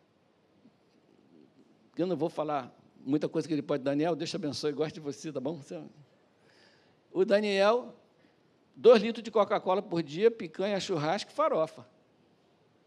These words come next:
Então, tá lá, tem estente, tem não sei o quê, tem um monte de coisa, o coração dele parece um carburador de Fusca mil novecentos e oitenta e seis.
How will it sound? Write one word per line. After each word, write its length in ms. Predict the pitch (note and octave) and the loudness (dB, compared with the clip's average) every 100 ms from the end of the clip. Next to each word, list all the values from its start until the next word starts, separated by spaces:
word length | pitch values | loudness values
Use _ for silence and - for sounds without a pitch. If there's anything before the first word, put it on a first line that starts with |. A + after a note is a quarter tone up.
| _ _ _ _ _ _ _ _ _ _ _ _ _ _ - _ | _ _ _ _ _ _ _ _ _ _ _ _ _ _ -20 _
Então, 380 | - F3 G3+ F#3+ | -8 -4 0 0
tá 160 | A#3 C4+ | 2 2
lá, 300 | G#3+ F#3+ A#2+ | 4 4 2
tem 260 | - F3+ | -4 -2
estente, 640 | C#3+ - - F3+ F#3+ C3+ - | -2 -4 0 2 2 -2 -4
tem 180 | E3 | -4
não 80 | C#3+ | -4
sei 160 | - E3 | -2 -4
o 80 | C3 | -4
quê, 320 | - F#3 D3 | 0 2 2
tem 400 | D3 C#3 A2+ G#2 | -2 -4 -6 -8
um 60 | A#2 | -6
monte 220 | D#3+ C3+ | -4 -6
de 60 | |
coisa, 500 | A#2 D#3 F#3 D#3 B2 | -2 4 6 4 0
o 60 | A2+ | -10
coração 440 | - E3 D3 E3+ | 2 4 4 2
dele 180 | D3+ F#3+ - | 0 -2 -2
parece 320 | D#3+ F3+ F3 | -2 -2 -4
um 20 | |
carburador 480 | E3+ D#3+ F3 D#3+ F3+ | -2 0 2 2 0
de 100 | D3 | -2
Fusca 400 | - F#3 F#3+ A3+ | -6 -4 0 0
mil 80 | G3 | 4
novecentos 340 | E3 F3 E3+ | 4 4 2
e 20 | |
oitenta 320 | G#3+ F3+ G3 | 2 0 2
e 40 | F#3 | 0
seis. 440 | - D3+ C#3+ - | 2 -2 -2 -4